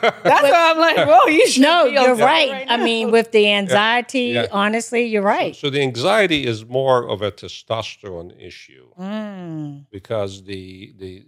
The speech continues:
Speaker 3: the testosterone is an anti-anxiety. So some people, when they start the, the, the testosterone treatment, they get off their antidepressant and they're,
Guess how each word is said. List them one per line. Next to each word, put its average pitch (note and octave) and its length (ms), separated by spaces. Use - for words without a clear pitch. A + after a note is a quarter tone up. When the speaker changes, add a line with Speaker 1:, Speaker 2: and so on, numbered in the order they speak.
Speaker 3:
the G2 80
testosterone A2 1000
is A2 640
an F#2+ 280
anti-anxiety. F2 1700
So - 140
some D3+ 180
people, D3+ 560
when A2 160
they G#2+ 80
start A2+ 500
the, F#2 260
the, G2 180
the G2 160
testosterone G2 840
treatment, F#2 520
they G#2+ 180
get G#2+ 260
off G#2 300
their F#2 180
antidepressant F2 1200
and F2 220
they're, F#2 260